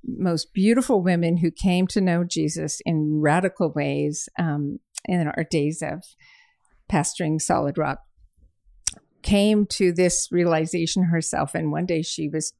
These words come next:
describing some of the sins she had to, had to leave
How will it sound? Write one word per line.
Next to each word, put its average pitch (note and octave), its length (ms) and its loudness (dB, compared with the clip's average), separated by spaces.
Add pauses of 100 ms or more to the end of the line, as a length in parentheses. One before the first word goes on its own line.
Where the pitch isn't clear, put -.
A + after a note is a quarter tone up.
(200)
describing E3 760 0
some F#3 320 -2
of F#3+ 180 -2
the F3+ 120 -4
sins E3+ 400 -4
she E3 260 -6
had D3+ 220 -4
to, E3 80 -6
had - 300 -8
to F3 100 -4
leave D3 240 -2